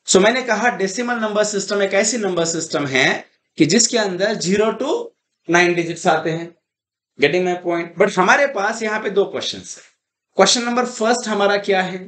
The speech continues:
कि यार डेसिमल के अंदर ज़ीरो to नाइन डिजिट आते हैं और उसका बेस कितना है? टेन है। फिर we have a two questions,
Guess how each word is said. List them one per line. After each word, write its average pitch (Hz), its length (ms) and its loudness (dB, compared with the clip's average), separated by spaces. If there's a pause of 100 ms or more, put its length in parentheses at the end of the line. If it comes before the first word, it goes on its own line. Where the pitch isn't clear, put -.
(520)
कि 220 400 2
यार 269 320 4 (640)
डेसिमल 247 480 2
के 233 80 0
अंदर 226 220 0
ज़ीरो 208 200 0
to 220 100 -8
नाइन 226 220 -2
डिजिट 190 280 -2
आते 220 300 2
हैं 240 80 0
और 214 100 0
उसका 214 200 -2
बेस 226 260 2
कितना 220 300 -6
है? 226 160 -6 (720)
टेन 233 200 6
है। 113 160 -12 (320)
फिर - 440 2 (240)
we 180 140 8
have 202 220 0
a 254 120 0
two 277 140 -4
questions, 208 520 -2